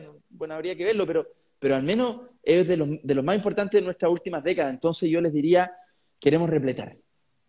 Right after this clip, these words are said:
Y vamos a tener los mejores artistas, todos, mira, ojo, otra cosa, dato importante. Todos los artistas que van, eh, a nuestros eventos de apruebazo son artistas voluntarios, no se les paga a nadie. No se les paga ni un peso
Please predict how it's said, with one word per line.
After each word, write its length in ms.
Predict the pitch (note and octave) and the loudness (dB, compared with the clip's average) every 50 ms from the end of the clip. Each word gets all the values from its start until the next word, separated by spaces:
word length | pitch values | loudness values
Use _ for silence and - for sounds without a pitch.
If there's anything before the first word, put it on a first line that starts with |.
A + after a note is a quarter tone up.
| _ _ _ | _ _ _
Y 100 | - C3 | 0 2
vamos 160 | C3 D3 D#3 | 2 2 4
a 60 | D3+ | 4
tener 260 | C#3+ D3 D#3 D#3+ D3+ - | 2 2 2 0 -2 -2
los 180 | C#3+ C3+ C3 B2 | -2 -2 -2 -2
mejores 360 | B2 B2+ - F3+ F#3+ G3+ G3+ | -4 0 2 4 6 6 6
artistas, 460 | F#3+ - - G#3 G3 - - F#3+ - - | 6 4 2 -2 -2 -2 -4 -8 -2 2
todos, 240 | - A#3+ A#3 A#3+ G#3 | 2 2 2 2 2
mira, 160 | G3 F#3 - | 2 4 4
ojo, 240 | E3+ G#3+ G#3 - F3+ | 4 4 4 2 0
otra 180 | F3 G3+ A3+ | 0 0 0
cosa, 220 | F#3+ G#3+ G3+ A3 F#3+ | -2 -4 -4 -2 -2
dato 200 | F#3+ G3 F#3+ G#3 | 0 0 -2 -4
importante. 440 | F#3 - E3 - A3 G3+ - - - _ _ - - - _ _ | -6 -6 -8 -8 -8 -8 -8 -12 -18 _ _ -20 -20 -20 _ _
Todos 240 | - G3 G#3 A#3 C4 | 0 2 4 4 4
los 100 | B3 A#3 | 4 4
artistas 500 | G#3 G3 F3 - - G#3+ G3+ - A3 G3+ | 2 0 -2 -4 -6 -8 -6 -4 -6 -6
que 180 | - - E3+ C#3+ | -2 0 0 2
van, 420 | D3 D#3+ D#3+ C#3+ A#2 F#2 - - _ _ _ _ _ _ _ _ _ _ _ _ _ _ _ _ _ _ | 2 2 0 0 -4 -8 -12 -16 _ _ _ _ _ _ _ _ _ _ _ _ _ _ _ _ _ _
eh, 440 | - C3 C3 C3 B2+ B2+ B2+ B2+ - | 2 4 4 6 4 4 2 2 0
a 100 | - C3+ | -2 -2
nuestros 400 | C3+ C#3 C#3 - D3+ C#3+ C#3 C#3+ | -4 -4 -4 -2 -2 0 2 2
eventos 600 | C#3 C#3+ F#3 G3 F#3+ F3 - G3 F3+ F3+ F3 E3 | 2 2 2 2 -2 -4 -4 -4 -4 -4 -6 -4
de 140 | D3 C#3+ C#3+ | -2 -2 -2
apruebazo 520 | D3 - C#3+ D3 C#3+ D#3 E3+ - - A3 G#3 | 0 0 0 0 0 0 -2 -4 -8 -12 -12
son 380 | - - - E3+ E3+ F#3 E3 - | -6 -2 -2 -2 -2 -2 -6 -8
artistas 440 | D3+ C#3+ C3 - D#3 D#3 - F3+ D3+ | -8 -8 -6 -6 -6 -4 -2 -2 -2
voluntarios, 500 | D3+ D#3+ D#3 D3 C3+ F3 E3+ D3+ B2+ A#2+ | -2 -2 -4 0 4 4 6 6 4 2
no 100 | C3 C#3+ | -2 -4
se 120 | - F3+ | -4 -4
les 100 | E3+ D#3+ | -4 -2
paga 320 | - - D#3+ E3 F3+ F3 - | -2 -2 0 0 -2 -4 -6
a 120 | - C3 | -6 -6
nadie. 320 | A#2 B2 C3+ B2+ G#2+ E2+ - _ _ _ _ _ _ _ _ _ _ _ _ _ - | -4 -2 -2 -2 -4 -6 -8 _ _ _ _ _ _ _ _ _ _ _ _ _ -10
No 60 | A#2+ | -6
se 100 | C3 - | -4 -2
les 80 | C#3 C3+ | -2 2
paga 200 | - D#3 D#3 D#3 | 4 4 4 4
ni 80 | D#3 E3 | 4 2
un 100 | F3+ E3 | 2 4
peso 320 | - G3 - - - | 4 2 2 2 -2